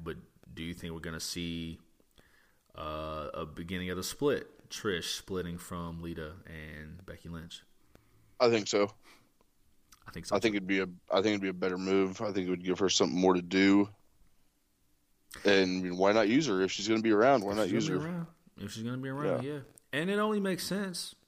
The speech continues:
Speaker 1: Um, Becky said the next step is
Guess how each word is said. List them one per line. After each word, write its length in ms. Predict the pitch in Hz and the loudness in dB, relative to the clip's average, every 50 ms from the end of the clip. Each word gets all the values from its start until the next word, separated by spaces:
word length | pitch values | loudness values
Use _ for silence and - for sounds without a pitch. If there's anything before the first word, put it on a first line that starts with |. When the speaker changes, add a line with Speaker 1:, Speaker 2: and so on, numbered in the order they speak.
| _ _ _ _ _ _ _ _ - | _ _ _ _ _ _ _ _ -4
Speaker 1:
Um, 540 | 123 135 139 131 127 120 107 95 90 87 90 - - _ _ _ _ _ _ _ _ _ _ _ _ _ _ _ _ _ _ - - | -2 0 0 0 0 0 0 -2 -4 -6 -10 -14 -20 _ _ _ _ _ _ _ _ _ _ _ _ _ _ _ _ _ _ -14 -14
Becky 500 | 90 92 98 117 143 156 - - 170 151 | -8 -2 0 2 2 0 0 -2 -2 -2
said 680 | - - - - 147 143 123 101 90 85 80 82 85 - - _ _ _ _ _ _ _ _ _ - _ _ - | -2 -2 -2 0 0 2 2 2 2 0 -4 -6 -8 -12 -18 _ _ _ _ _ _ _ _ _ -20 _ _ -10
the 160 | 98 98 92 | -6 -4 -4
next 440 | 90 90 95 104 110 113 113 - - | -4 -2 -2 -2 -2 -4 -4 -2 -2
step 520 | - - - 117 101 90 82 76 - - - _ _ _ _ _ _ _ _ - _ _ _ _ _ _ _ _ _ - | -2 -2 0 -2 -2 -2 -2 -6 -8 -12 -18 _ _ _ _ _ _ _ _ -20 _ _ _ _ _ _ _ _ _ -6
is 640 | 92 92 87 82 80 80 78 78 82 85 - - - | -4 -2 -2 -2 -2 -4 -4 -6 -6 -4 -6 -6 -6